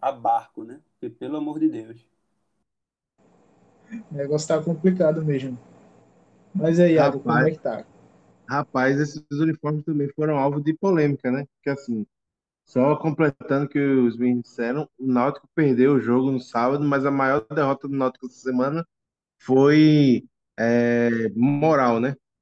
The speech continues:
Speaker 3: O que os jogadores do elenco do Náutico fizeram, esses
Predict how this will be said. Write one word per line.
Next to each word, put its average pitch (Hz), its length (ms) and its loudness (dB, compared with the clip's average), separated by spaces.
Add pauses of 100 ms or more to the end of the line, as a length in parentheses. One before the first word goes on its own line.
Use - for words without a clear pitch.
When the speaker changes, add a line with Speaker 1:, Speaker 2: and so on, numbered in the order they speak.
(200)
Speaker 3:
O 110 100 -10
que 120 500 2
os 113 180 -2
jogadores 127 580 0
do 120 120 0
elenco 120 340 0
do 120 80 -6
Náutico 117 340 -4
fizeram, 110 440 -4
esses - 220 -12